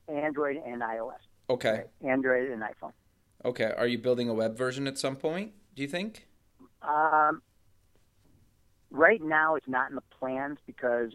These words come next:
Speaker 1: we believe to connect to people, we wanna connect on their phones.
Speaker 2: Sure, that makes sense.
Speaker 1: Um, I'm not, I'm not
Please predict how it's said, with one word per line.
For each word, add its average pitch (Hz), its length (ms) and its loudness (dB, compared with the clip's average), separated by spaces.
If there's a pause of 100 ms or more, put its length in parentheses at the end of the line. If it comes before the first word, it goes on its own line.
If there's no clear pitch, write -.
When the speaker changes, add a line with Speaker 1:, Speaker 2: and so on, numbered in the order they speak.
Speaker 1:
we 139 120 -6
believe 139 400 2
to - 60 -4
connect 127 360 2
to 131 60 -4
people, 113 580 0
we 131 80 0
wanna 123 280 4
connect 117 340 0
on 107 100 2
their 95 160 -6
phones. 107 220 -4 (240)
Speaker 2:
Sure, 113 300 0
that 151 160 4
makes 113 160 -2
sense. 104 240 4
Speaker 1:
Um, 104 260 0 (360)
I'm 139 120 8
not, 147 140 8 (360)
I'm 139 160 6
not 143 160 6